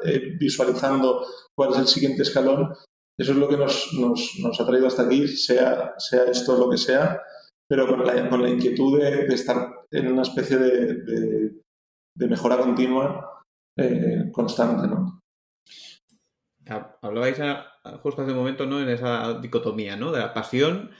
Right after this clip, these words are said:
Speaker 2: y la rentabilidad, ¿no? Y hemos dado por hecho que os hemos invitado a los dos. Estás tú, Ramón, que eres el arquitecto fundador de, del estudio, pero también está Juan, que es el ceo.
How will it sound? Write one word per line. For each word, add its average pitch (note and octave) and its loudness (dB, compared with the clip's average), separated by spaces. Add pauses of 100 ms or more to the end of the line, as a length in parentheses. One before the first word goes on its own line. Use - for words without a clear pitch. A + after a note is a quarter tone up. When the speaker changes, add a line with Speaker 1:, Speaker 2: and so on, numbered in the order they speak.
(160)
Speaker 2:
y A2+ -6
la A2+ -2
rentabilidad, A2 0
¿no? C3+ -6
Y A#2 0
hemos B2+ 0
dado B2+ 0
por C3 0
hecho C#3 -2
que A#2+ 0
os A2+ 0
hemos A#2+ -4
invitado A#2+ -2
a A#2 0
los A#2 2
dos. D#3 -2 (360)
Estás - -4
tú, C3+ -2
Ramón, C#3 -2
que C3 -2
eres A2+ 0
el A#2 0
arquitecto A#2 -4
fundador A2+ -6
de, A2+ -4 (280)
del A#2 -2
estudio, C3+ 2
pero C#3+ -2
también B2 0
está B2+ -6
Juan, D3 -2
que D#3 0
es B2 -2
el G#2+ -6
ceo. - -2